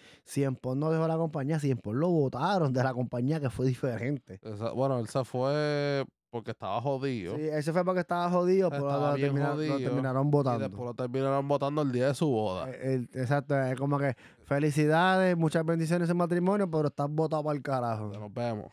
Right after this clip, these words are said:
Speaker 2: See you later.
Speaker 1: See you later, como que cabrón.
Speaker 2: <laughs>
Speaker 1: Y, y, y de hecho, y hay que también dársela, si él no hubiera expuesto esa problemática que había con el Wellness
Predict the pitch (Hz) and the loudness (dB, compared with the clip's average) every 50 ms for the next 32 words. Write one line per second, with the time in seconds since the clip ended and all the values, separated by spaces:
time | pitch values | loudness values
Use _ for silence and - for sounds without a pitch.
0 | _ - - 113 127 127 120 110 90 85 - - - - 127 131 139 143 147 - | _ -8 -6 -2 -2 -2 -2 -2 -4 -6 -10 -14 -16 -12 -8 -4 -2 0 0 0
1 | - 135 131 127 120 120 117 120 127 131 131 120 135 135 127 131 131 127 123 - | 0 0 -2 -2 -2 -4 -4 -4 -6 -6 -4 -4 -4 -4 -4 -4 -2 -2 -2 -2
2 | 143 170 185 175 - - - 147 143 147 403 - - 147 143 - - _ - 139 | 0 0 -2 -4 -4 -4 -4 -4 -4 -4 -6 -6 -6 -4 -6 -6 -8 _ -12 -8
3 | 143 139 127 143 147 160 185 - - 196 - - - _ _ _ _ _ _ _ | -8 -4 -2 -2 -2 -2 -4 -4 -4 -6 -6 -6 -10 _ _ _ _ _ _ _
4 | _ _ _ - 123 135 139 139 131 165 165 165 170 165 170 170 170 165 151 147 | _ _ _ -6 -4 -2 -2 0 0 0 2 2 2 2 4 2 2 2 2 2
5 | 151 170 185 175 165 143 123 113 113 - - - 127 127 131 131 139 147 160 170 | 2 2 2 2 0 0 0 -2 -6 -6 -4 -2 0 2 2 2 2 2 4 4
6 | 175 175 175 175 165 165 165 160 160 156 147 143 - - 131 127 123 - _ _ | 4 4 4 4 4 4 4 4 2 2 0 -2 -2 0 0 0 -2 -4 _ _
7 | - 143 143 151 151 - _ - 127 113 - _ _ _ - 135 131 135 139 143 | -8 -4 -4 -4 -4 -6 _ -10 -10 -10 -10 _ _ _ -10 -8 -6 -6 -6 -4
8 | - 156 147 - 151 147 147 143 139 135 143 147 143 139 135 127 117 123 120 117 | -4 -4 -4 -2 -2 -2 0 0 2 2 2 0 0 0 -2 -2 -2 -2 -2 0
9 | 117 127 131 127 - 117 117 113 113 104 101 117 120 127 143 156 | 0 0 0 -2 -2 -2 -2 -2 -2 -2 -2 -2 0 0 0 -2